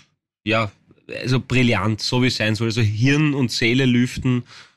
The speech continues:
einfach ein brutal geiler Fernseher, durch den du da <laughs> einfach das echte Leben siehst und, und die Natur und, äh, einfach wirklich atemberaubend schön. Und ja,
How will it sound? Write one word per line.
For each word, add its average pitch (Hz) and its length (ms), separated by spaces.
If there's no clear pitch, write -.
einfach 113 400
ein 110 480
brutal 117 760
geiler 117 440
Fernseher, 123 760
durch 117 220
den 117 200
du 123 100
da 120 260
<laughs> - 360
einfach 117 480
das - 180
echte 113 320
Leben 117 300
siehst 120 540
und, 117 280
und 110 220
die 120 80
Natur 117 580
und, 110 400
äh, - 120
einfach 123 420
wirklich 127 420
atemberaubend 110 840
schön. 127 300
Und 120 720
ja, 113 460